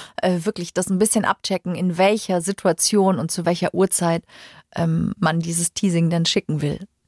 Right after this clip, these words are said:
Wenn man das Spiel schon kennt, ist es natürlich was anderes,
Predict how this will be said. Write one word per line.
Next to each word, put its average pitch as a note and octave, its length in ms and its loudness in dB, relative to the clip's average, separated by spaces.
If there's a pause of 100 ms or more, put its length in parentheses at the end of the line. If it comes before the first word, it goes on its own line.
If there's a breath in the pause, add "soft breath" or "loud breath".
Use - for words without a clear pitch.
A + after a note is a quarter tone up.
(160 loud breath)
Wenn B3+ 140 2
man D4+ 100 2
das B3 160 0
Spiel D4 240 -2
schon G#3 220 0
kennt, D4+ 280 0
ist F#3+ 140 -2
es G3 160 0
natürlich F3+ 380 0
was E3+ 160 -4
anderes, D#3 600 -2